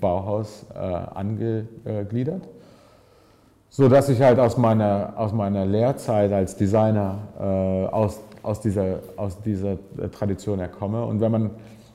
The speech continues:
natürlich das Design-Team leitet, kann man solche Akzente auch ganz gut im Team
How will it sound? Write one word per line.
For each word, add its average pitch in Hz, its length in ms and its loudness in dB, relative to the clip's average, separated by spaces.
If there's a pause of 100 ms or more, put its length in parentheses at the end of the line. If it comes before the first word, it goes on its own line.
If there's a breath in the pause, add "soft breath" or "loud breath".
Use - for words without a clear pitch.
natürlich 110 260 -4
das 113 160 -6
Design-Team 110 640 0
leitet, 104 340 2
kann 110 140 -6
man 104 100 -4
solche 104 240 -6
Akzente 101 400 -8
auch 95 120 -10
ganz 98 200 -12
gut 98 160 -10
im 95 140 -8
Team 98 340 -4